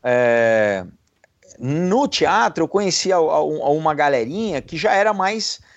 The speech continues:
safa do que eu, vamos dizer assim, que já faziam comerciais, entendeu? Eles já,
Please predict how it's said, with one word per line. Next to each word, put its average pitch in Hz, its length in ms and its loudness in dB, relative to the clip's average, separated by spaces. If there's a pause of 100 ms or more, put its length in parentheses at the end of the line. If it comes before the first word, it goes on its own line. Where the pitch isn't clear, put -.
(140)
safa - 480 -2
do 143 120 -6
que 143 200 -2
eu, 180 180 4
vamos 131 200 -2
dizer 123 100 -2
assim, 185 260 -2
que 190 140 -6
já 208 260 0 (280)
faziam 190 320 0
comerciais, 175 1000 2
entendeu? 139 320 -2
Eles 135 160 0
já, 156 180 2